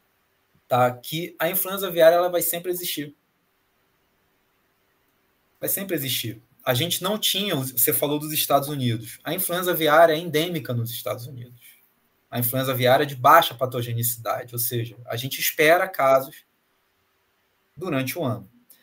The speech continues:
Só que esse vírus de baixa patogenicidade, ele pode,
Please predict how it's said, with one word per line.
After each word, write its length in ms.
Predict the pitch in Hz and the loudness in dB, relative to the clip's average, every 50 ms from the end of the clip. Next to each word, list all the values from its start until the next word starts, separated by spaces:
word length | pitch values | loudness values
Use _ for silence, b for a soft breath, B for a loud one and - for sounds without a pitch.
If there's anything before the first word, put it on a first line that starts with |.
| b b b b b b b b b b b b b b b | b b b b b b b b b b b b b b b
Só 300 | - - - 208 233 247 | 0 4 10 10 10 10
que 440 | 240 - 196 160 127 117 - - - - | 10 4 0 0 0 0 -2 -6 -6 0
esse 260 | 160 180 180 - 180 | 0 2 2 2 0
vírus 280 | 151 175 202 202 202 180 | -2 -4 -6 -6 -4 -4
de 80 | 175 | -2
baixa 340 | 147 143 139 139 135 - 127 | 4 6 6 6 6 4 0
patogenicidade, 1000 | 123 131 120 120 120 117 113 113 113 107 - - 120 127 143 151 147 135 120 120 | -4 -4 -4 -2 -4 -4 -4 -6 -4 -4 -4 -2 2 4 4 4 4 4 2 0
ele 180 | 131 135 - - _ _ | -4 -4 -6 -12 _ _
pode, 540 | - 196 202 202 208 208 214 208 175 208 | 4 8 10 12 12 12 12 10 6 -6